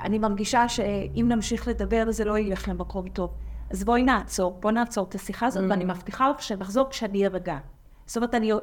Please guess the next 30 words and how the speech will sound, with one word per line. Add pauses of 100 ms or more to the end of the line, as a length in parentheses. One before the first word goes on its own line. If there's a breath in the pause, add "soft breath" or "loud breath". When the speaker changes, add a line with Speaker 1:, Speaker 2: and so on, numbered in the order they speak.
Speaker 1:
אני
מנתקת
את
עצמי (300 soft breath)
מהסיטואציה,
מהשיחה, (640 soft breath)
כי
אני (540)
חושבת
צעד
Speaker 2:
יודעת
Speaker 1:
קדימה,
Speaker 2:
שאני
Speaker 1:
ואני
יודעת
שזה
Speaker 2:
נכון.
Speaker 1:
יביא
אותי
למקום
לא
טוב.
אז
זה
מקום
של
כוח.
Speaker 2:
נכון, (400)
נכון. (320 loud breath)
או,